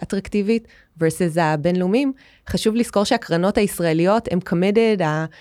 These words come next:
המניפסטו שלהם זה להשקיע בישראל. בסופו של דבר, הם ישראלים, הם מכירים את השוק הישראלי, הם גייסו קרן עבור המטרה של להשקיע בישראל. אז, אמ, אם הם מחכים עכשיו איזושהי תקופה, אם הם משקיעים בזמן המלחמה,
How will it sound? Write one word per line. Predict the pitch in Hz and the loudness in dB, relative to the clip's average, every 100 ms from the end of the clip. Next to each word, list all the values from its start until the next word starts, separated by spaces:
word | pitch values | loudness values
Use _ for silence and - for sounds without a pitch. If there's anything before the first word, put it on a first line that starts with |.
| - - | -18 -4
המניפסטו | 170 175 175 - 196 - 214 | 0 2 2 0 -2 0 -2
שלהם | - 214 | 0 0
זה | 170 | 2
להשקיע | 156 151 - 185 | 0 0 0 0
בישראל. | 165 - 151 147 151 - _ - | -2 -4 -2 -2 -2 -10 _ -8
בסופו | 160 180 - 190 | -4 -4 -2 0
של | 202 | 0
דבר, | 185 180 180 170 | 0 0 0 0
הם | 165 | -2
ישראלים, | - 160 170 233 214 | -2 -2 2 2 4
הם | 175 | 2
מכירים | 160 165 180 190 | 0 0 0 0
את | |
השוק | 190 - 170 | -2 -2 -2
הישראלי, | 165 - 170 190 214 - - - | -2 -2 -2 0 -2 -6 -12 -2
הם | 175 | 0
גייסו | 175 175 233 | 0 0 0
קרן | 226 - 220 269 277 | 0 0 0 0 0
עבור | - 180 196 | -2 -2 0
המטרה | 185 175 175 | 0 -2 -2
של | 196 190 | -2 -2
להשקיע | 160 - 175 | -2 -4 -4
בישראל. | 170 160 - 156 139 156 - - _ - | -2 -2 -2 -2 -2 -2 -8 -20 _ -2
אז, | 170 156 175 | -2 0 0
אמ, | 175 170 165 - | 2 2 0 -2
אם | 175 | 0
הם | 185 | 0
מחכים | 165 - 143 165 190 | 0 -4 -6 -4 -4
עכשיו | - 175 | -4 -4
איזושהי | 151 - 175 | -4 -4 -6
תקופה, | - - - 165 196 208 170 - - | -8 -14 -8 -4 -2 -4 -6 -16 -6
אם | 175 | -2
הם | 165 | -2
משקיעים | 160 - 170 | -2 -2 -2
בזמן | 185 165 165 | 0 0 0
המלחמה, | 185 147 - 156 208 | 0 -2 -4 -4 -4